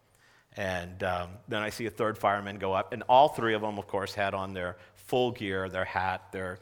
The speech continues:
um, tanks and everything, and I'm, and I'm the only one in the building, okay? So I'm like, "Should I be evacuating right now?" Um, so <laughs> I did evacuate,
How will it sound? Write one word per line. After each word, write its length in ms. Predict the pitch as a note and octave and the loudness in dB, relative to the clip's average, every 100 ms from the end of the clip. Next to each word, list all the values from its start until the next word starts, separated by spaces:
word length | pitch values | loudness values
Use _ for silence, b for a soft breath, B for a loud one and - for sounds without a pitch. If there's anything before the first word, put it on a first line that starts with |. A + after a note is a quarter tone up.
| B B B | B B B
um, 200 | G2+ F#2+ F#2 | -8 -8 -8
tanks 440 | - G2 F#2+ - | -2 -2 -2 -6
and 80 | F#2+ | -6
everything, 520 | F#2+ G#2+ G2+ F#2+ F#2+ | -4 -4 -4 -4 -6
and 100 | F2 | -8
I'm, 200 | F2+ F2+ - | -10 -10 -8
and 160 | G#2 | -4
I'm 200 | G2+ C3 - - | -2 -2 -6 -8
the 160 | C3+ - | -6 2
only 400 | C3+ D3+ D#3 C3+ | 2 2 2 0
one 320 | G#2+ A#2 A2+ | 2 0 0
in 80 | G2+ | -4
the 80 | F2 | -2
building, 460 | G#2+ G2+ E2+ D#2+ | 0 0 -4 -8
okay? 420 | F2 G#2+ G2+ G2+ G#2+ B B | -6 2 4 4 2 B B
So 340 | B - A#2+ G#2 | B 4 6 8
I'm 140 | G2+ | 4
like, 260 | F#2+ G#2 - | 2 -4 -4
"Should 180 | - G#2+ | 0 0
I 60 | |
be 300 | G#2+ G#2 - | 0 -4 -6
evacuating 720 | G2+ F#2 F#2 G#2 G#2 G#2+ A2+ | -2 -2 -2 -2 0 0 2
right 180 | A2 A2+ | 2 4
now?" 360 | A#2 A2+ A#2+ C3+ B B B | 6 6 6 2 B B B
Um, 600 | A#2 G#2 G2 F#2+ F#2 G#2+ | 6 8 10 8 4 -2
so 500 | - - B2 G#2 A2+ - | -6 4 6 8 6 4
<laughs> 20 | |
I 100 | C#3 | 2
did 240 | - E3 | 4 4
evacuate, 800 | F3+ B2+ A2 - G#2+ G2+ D3 - | 8 10 10 8 4 6 4 0